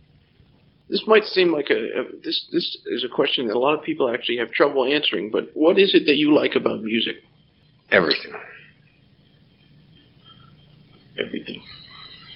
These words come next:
Speaker 2: Yeah.
Speaker 1: You've had the chance to play in a lot of different places, and you've had a chance to travel to different places around the world.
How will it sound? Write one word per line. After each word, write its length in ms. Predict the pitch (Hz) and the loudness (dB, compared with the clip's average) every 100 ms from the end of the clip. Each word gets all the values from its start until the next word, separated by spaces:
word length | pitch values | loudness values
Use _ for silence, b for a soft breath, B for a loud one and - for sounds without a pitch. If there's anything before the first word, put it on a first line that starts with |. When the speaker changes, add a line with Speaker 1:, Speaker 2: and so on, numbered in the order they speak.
| - - - - | -20 -18 -10 -6
Speaker 2:
Yeah. 240 | - 80 - - - - - - - - - | 0 0 -2 -10 -2 -2 -2 -6 -4 -4 -6
Speaker 1:
You've 260 | 156 185 185 | 0 0 4
had 180 | 185 | 4
the 80 | 170 156 | 4 4
chance 360 | 165 151 - | 4 4 -2
to 80 | - 147 | -6 -6
play 440 | 156 127 131 117 110 | -2 0 0 0 -2
in 80 | |
a 40 | 113 | -2
lot 200 | 123 120 | 2 2
of 100 | 117 | 2
different 320 | - 135 - | -2 -4 -2
places, 580 | 131 120 - 123 - - B B - | 2 2 4 2 0 -2 B B -4
and 180 | 113 117 | 0 2
you've 120 | 117 | 2
had 100 | 127 | 2
a 100 | 117 | 2
chance 280 | - 87 - - | 2 4 2 2
to 60 | |
travel 600 | - 127 120 123 120 - - | 2 2 2 4 4 2 -4
to 260 | 107 - - | -4 -4 -4
different 300 | - 117 104 | 0 0 -2
places 480 | - 107 113 90 - 76 | 2 4 4 0 -4 -4
around 200 | 113 113 | -4 0
the 60 | |
world. 460 | 113 135 131 - - | 6 10 10 8 -2